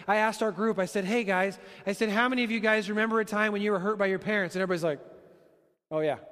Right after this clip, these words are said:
I got, like, a list of ten right here. I mean, they could just, they had it on a card written in their wallet. I mean, they were ready, you know? They, we all remember the times that our parents have hurt us.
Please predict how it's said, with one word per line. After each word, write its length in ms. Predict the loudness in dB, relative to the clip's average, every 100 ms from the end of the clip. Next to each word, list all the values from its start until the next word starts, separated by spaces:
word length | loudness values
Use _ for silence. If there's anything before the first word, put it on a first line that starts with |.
| -14
I 40 | -6
got, 100 | -4
like, 100 | -2
a 60 |
list 180 | -4 -6
of 60 | -8
ten 180 | -10 -10
right 100 | -12
here. 200 | -14 -16 -16
I 40 |
mean, 100 | -8
they 80 | -6
could 80 | -6
just, 140 | -8 -12 -20 -6
they 80 | 0
had 120 | 2
it 20 |
on 80 | 2
a 60 | -2
card 320 | 2 2 2
written 120 | 0
in 60 | 0
their 100 | 0
wallet. 300 | 0 0 0
I 40 |
mean, 120 | 0
they 80 | 0
were 80 | 0
ready, 400 | 2 0 -2 -6
you 120 | -4
know? 160 | -4 -4 -10 -20 -8
They, 240 | 0 0 0
we 140 | 0
all 320 | 2 4 4
remember 320 | 4 4 2 2
the 80 |
times 300 | 0 0 2
that 80 | 0
our 60 | -2
parents 280 | 0 -2 -2
have 80 |
hurt 280 | -2 0 2
us. 420 | 2 0 -6 -18